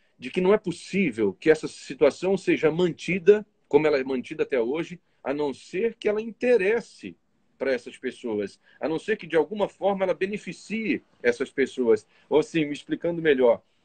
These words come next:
é, tanta pobreza e tanta miséria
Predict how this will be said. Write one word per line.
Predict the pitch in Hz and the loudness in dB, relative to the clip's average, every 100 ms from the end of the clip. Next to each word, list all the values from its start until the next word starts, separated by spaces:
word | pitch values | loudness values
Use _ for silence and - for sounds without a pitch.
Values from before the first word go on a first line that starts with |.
| _ _ _ | _ _ _
é, | 127 - | 0 2
tanta | - 247 269 240 | 4 4 4 0
pobreza | - 175 156 147 120 | 0 -2 -2 -4 -4
e | 131 | -4
tanta | - 247 254 | -2 -4 -2
miséria | 226 208 - 139 117 95 90 | -4 -4 -2 0 0 -2 -8